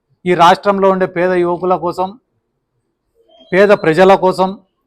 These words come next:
వాళ్ళ బాగోగులను కాపాడడం కోసమే మేము ఈరోజు చలో నంద్యాల కార్యక్రమాన్ని పెట్టడం జరిగింది. కానీ ఈరోజు కూటమి వాళ్ళు ఎందుకు వీటన్నిటిని కూడా అడ్డుకుంటున్నారంటే గాన, ప్రజల్లో వాళ్ళపైన తీవ్రమైన వ్యతిరేకత ఉంది.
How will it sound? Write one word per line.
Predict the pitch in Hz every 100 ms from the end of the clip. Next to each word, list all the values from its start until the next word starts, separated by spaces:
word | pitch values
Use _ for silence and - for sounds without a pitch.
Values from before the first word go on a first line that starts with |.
| _
వాళ్ళ | 170 196
బాగోగులను | 170 156 180 190 196 190 190
కాపాడడం | - 160 170 185 185 185
కోసమే | 175 175 180 202
మేము | 190 175 170
ఈరోజు | 156 180 -
చలో | 160 185
నంద్యాల | 175 165 170 165
కార్యక్రమాన్ని | 160 156 156 160 156 156 208 220 - 127 - - _ _ _ _
పెట్టడం | 180 196 202
జరిగింది. | 175 165 160 131 - _ _ - _ _
కానీ | 190 226
ఈరోజు | 233 220 226
కూటమి | 208 214 220 220
వాళ్ళు | 220 220 214
ఎందుకు | 196 208 233
వీటన్నిటిని | 214 196 190 196 185
కూడా | 202 208
అడ్డుకుంటున్నారంటే | 185 160 190 185 175 170 160 156
గాన, | 151 180 190 175 - _ _ _ _ _ _
ప్రజల్లో | 170 190 233 247
వాళ్ళపైన | 233 196 202 202 226
తీవ్రమైన | 226 202 208 208 220 220
వ్యతిరేకత | 175 185 202 180 180
ఉంది. | 156 139